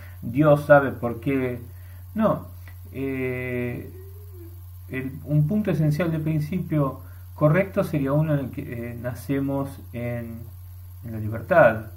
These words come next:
La libertad con una, con, en una condición, una condición de tener más inteligencia y capacidad,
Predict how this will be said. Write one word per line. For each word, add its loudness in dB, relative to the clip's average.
La -8
libertad 4
con 0
una, 4
con, -2
en -4
una 2
condición, 0
una -6
condición -2
de 0
tener -4
más 2
inteligencia -4
y -8
capacidad, 4